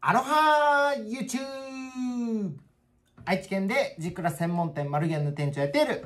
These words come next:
GクラスYouTuberのりょじっちゃんです。はい。えー、りょじっチャンネルではですね、Gクラスの情報を日々配信しております。今Gクラスに乗られている方や、これからGクラスに乗ろうと検討されている方、ぜひチャンネル登録の方よろしく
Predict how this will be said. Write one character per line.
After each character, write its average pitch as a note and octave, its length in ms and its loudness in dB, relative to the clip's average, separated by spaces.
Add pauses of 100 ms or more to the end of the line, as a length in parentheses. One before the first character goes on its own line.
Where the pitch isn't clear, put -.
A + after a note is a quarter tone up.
G D#3+ 160 -2
ク - 80 -2
ラ G3 100 4
ス - 100 -4
YouTuber F3 520 4
の C#4 100 12 (220)
り E3 80 2
ょ E3+ 40 4
じ C#3+ 100 2
っ C3 100 -2
ち - 80 2
ゃ A#2 60 4
ん G#2 180 -2
で C#4+ 180 10
す。 - 400 -8
は E4+ 160 10
い。 - 180 -6 (120)
え A3 340 6
ー、 - 20 4
り G#3 60 4
ょ G#3 60 4
じ B3 180 -2
っ - 20 -8
チ D4 80 6
ャ F4 100 10
ン - 20 -2
ネ C#4 80 0
ル G3+ 100 2
で E3+ 80 4
は D3 120 6
で B2+ 100 -4
す - 100 -10
ね、 F#3+ 220 4 (200)
G C#4+ 140 2
ク F#4 100 0
ラ E4+ 120 10
ス A3 100 -2
の E3 160 0
情 D#3 220 2
報 D3 240 4
を F3+ 280 8
日 G3 160 -2
々 E3+ 120 2
配 C#3+ 180 0
信 C#3+ 220 -2
し - 80 -12
て B2 80 -2
お A#2+ 100 -4
り B2+ 80 -4
ま G#3+ 160 8
す。 - 260 -8
今 D#3 160 4
G D3 140 0
ク D3+ 80 -4
ラ D3 100 2
ス C#3+ 120 -4
に B2+ 100 -2
乗 C3 100 0
ら C3 120 0
れ B2 80 -4
て C#3 100 -2
い C3 40 0
る A2+ 60 -6
方 A#2 200 -4
や、 - 180 8 (240)
こ - 100 -4
れ A2+ 60 -2
か - 120 -4
ら G#2+ 100 -2
G A#2 120 -4
ク - 80 -8
ラ A2+ 60 -2
ス - 100 -6
に G2+ 120 -2
乗 C3 100 6
ろ B3 140 10
う - 20 -4
と - 220 -8
検 G2 200 -6
討 G2 80 -8
さ A#2 80 -4
れ D#3 80 0
て D4 80 2
い D#4 40 8
る D4 60 4
方、 F3 280 6
ぜ C#4 160 6
ひ B3+ 160 -4
チ - 80 -10
ャ G3 60 6
ン G#3+ 40 4
ネ G#3+ 60 2
ル G3 80 0
登 F#3+ 160 2
録 E3 160 -2
の D#3 80 4
方 A3 260 10
よ C3+ 120 -4
ろ B2 80 -2
し - 80 -10
く D4 100 2